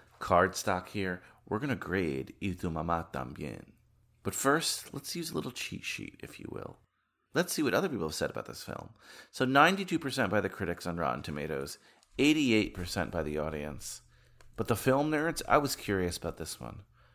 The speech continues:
Four point one, which is one of the only four scores I have ever seen. That is a super high score. I mean, again,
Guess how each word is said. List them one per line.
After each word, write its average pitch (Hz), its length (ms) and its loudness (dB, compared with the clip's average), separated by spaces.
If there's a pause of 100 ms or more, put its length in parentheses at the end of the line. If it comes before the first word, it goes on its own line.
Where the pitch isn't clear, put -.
(340)
Four 156 420 6
point 135 340 2
one, 95 460 4 (320)
which 139 280 2
is 139 180 2
one 135 200 6
of 160 80 0
the 160 120 4
only 135 260 4
four 107 520 2
scores 143 580 0
I 104 80 2
have 101 140 -2 (240)
ever 104 360 4
seen. 87 400 -2 (280)
That 117 100 6
is 110 120 4
a 107 60 4
super 104 440 0
high 85 220 6
score. 82 340 0
I 82 60 4
mean, 113 200 2
again, 87 240 -2